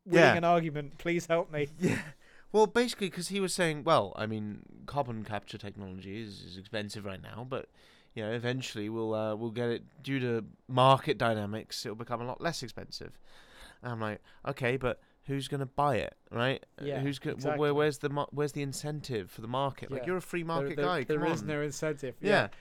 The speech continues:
Speaker 1: Cap-, capitalists do not give a shit about the fact that the, like, world economy is gonna tank in eighty years' time because the world's fucked. Because, spoiler alert, none of them are gonna be fucking alive in eighty years. They don't care about future-proofing anything.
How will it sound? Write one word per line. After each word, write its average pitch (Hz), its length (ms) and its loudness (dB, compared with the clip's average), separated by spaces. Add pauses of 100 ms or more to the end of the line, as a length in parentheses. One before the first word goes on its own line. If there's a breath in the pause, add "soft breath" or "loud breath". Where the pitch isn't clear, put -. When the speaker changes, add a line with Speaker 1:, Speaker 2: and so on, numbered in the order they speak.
(200 loud breath)
Speaker 1:
Cap-, 180 280 2
capitalists 180 680 -2
do 180 100 -2
not 165 240 -4
give 160 160 -4
a 160 40 -2
shit 170 360 -2
about 143 280 -2
the 135 60 -14
fact 151 300 -4
that 143 180 -6
the, 143 260 -6
like, 139 280 -4
world 147 200 2
economy 143 440 -2
is 117 100 -8
gonna 127 220 -8
tank 156 400 -4
in 143 160 -6
eighty 147 300 -2
years' 143 380 0
time 131 500 -6 (280 soft breath)
because 139 280 -8
the 143 100 0
world's 143 400 2
fucked. - 480 -6 (480 soft breath)
Because, 170 280 -2
spoiler 180 400 4
alert, 170 240 4
none 170 120 0
of 180 60 0
them 180 120 -4
are 170 40 -2
gonna 170 180 0
be 165 120 -4
fucking 175 340 0
alive 160 340 4
in 156 80 4
eighty 143 260 -2
years. 120 360 -4
They 143 100 0
don't 165 240 2
care 175 280 4
about 147 260 2
future-proofing 143 800 -6
anything. 139 440 -6